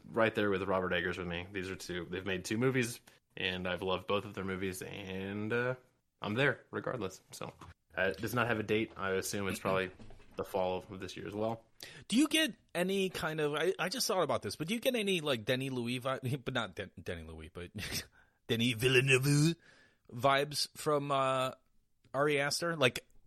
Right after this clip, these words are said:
Speaker 2: early Denny vibes? Like, obviously this guy's got, he's got a lot to say. He's very talented visually, you know, like, he knows how to, um,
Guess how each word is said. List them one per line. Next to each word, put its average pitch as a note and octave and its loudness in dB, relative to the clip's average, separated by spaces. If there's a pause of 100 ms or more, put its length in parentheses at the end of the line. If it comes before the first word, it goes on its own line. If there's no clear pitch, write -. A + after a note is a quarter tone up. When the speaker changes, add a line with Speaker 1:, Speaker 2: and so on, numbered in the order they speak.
(120)
Speaker 2:
early D#3+ 4 (1300)
Denny D3 2
vibes? D#3+ -2 (580)
Like, A#2 2 (400)
obviously D3 6
this C#3 -2
guy's C#3 4
got, A2+ 4 (460)
he's A#2+ -2
got B2+ 4
a A#2 0
lot A#2+ 4
to - -2
say. C3+ 0 (440)
He's A2 -6
very A#2+ 0
talented C3 -2
visually, C#3 0 (540)
you A2+ 0
know, A#2 0
like, A2 -2
he A#2 -4
knows A2 -2
how G#2+ -2
to, G2+ -6
um, F2 -4